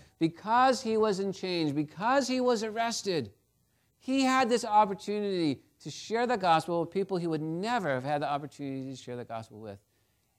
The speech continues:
And he saw many people come to believe in Jesus. Sometimes you might be going through a trial, you might be going through a hardship,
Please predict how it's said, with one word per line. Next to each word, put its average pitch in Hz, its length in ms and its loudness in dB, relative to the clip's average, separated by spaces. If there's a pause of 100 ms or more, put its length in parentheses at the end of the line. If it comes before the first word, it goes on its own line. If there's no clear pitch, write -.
(260)
And 127 100 -12
he 180 140 -6
saw 151 240 -6
many 160 340 -6
people 127 460 -12
come 135 260 -10 (220)
to 117 60 -20
believe 113 420 -8 (560)
in 117 140 -20
Jesus. 131 500 -20 (2000)
Sometimes 220 460 0
you 196 80 4
might 190 160 2
be 175 80 -2
going 185 240 0
through 185 160 -2
a 175 40 -2
trial, 185 360 4
you 165 80 2
might 170 160 0
be 170 80 2
going 190 260 2
through 185 160 0
a 175 100 6
hardship, 170 640 0